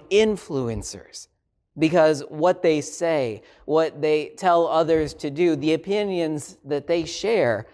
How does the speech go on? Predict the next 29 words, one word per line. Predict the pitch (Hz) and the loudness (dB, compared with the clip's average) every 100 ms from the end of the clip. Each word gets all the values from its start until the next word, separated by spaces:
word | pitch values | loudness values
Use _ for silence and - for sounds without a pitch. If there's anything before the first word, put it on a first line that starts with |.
| _ _ _ - | _ _ _ -2
are | 170 185 | 2 4
then | 170 151 143 - - | 2 2 -2 -10 -10
disseminated | 147 - 214 220 190 151 135 127 | -6 -2 0 2 2 2 0 -2
to | - 151 131 | -4 -6 -6
many, | 147 196 202 180 160 | -6 -2 0 0 -4
many | 160 175 180 160 143 | -2 0 0 -2 -6
people. | - 202 196 - 127 110 - _ _ _ _ | -10 -8 -8 -4 -6 -6 -12 _ _ _ _
And | 131 156 139 165 | -2 -2 -2 0
whether | 185 220 214 | 4 4 4
they | 190 180 165 | 4 2 2
agree | 147 175 202 190 175 | 0 -2 0 2 2
or | 160 147 | 2 0
disagree, | 143 214 - 139 123 120 110 - _ _ - | -2 -6 -6 -8 -6 -6 -8 -12 _ _ -4
they | 156 | 0
always | 156 180 196 185 147 | 2 4 4 2 0
will | 156 160 | -2 0
know | 175 175 143 | 2 2 4
what | 143 135 - - - | 2 0 -2 -12 -14
that | 123 151 156 | -2 0 0
particular | - 156 160 139 127 127 | -2 -6 -6 -6 -4 -2
person | 151 147 131 120 | -4 -4 -6 -8
thinks | - 147 113 107 - _ _ | -4 -4 -4 -8 -12 _ _
on | - 120 117 113 | -2 -2 -2 -8
that | - 117 117 120 120 | -6 -2 0 0 -4
given | 113 107 107 113 - | -4 -2 -4 -6 -10
subject. | - 117 107 110 - - _ _ _ _ _ _ - - - | -6 -4 -4 -8 -14 -18 _ _ _ _ _ _ -20 -20 -12
That's | - 202 196 | -2 0 4
our | 160 147 | 4 4
world. | 101 98 73 - | 0 -8 -12 -20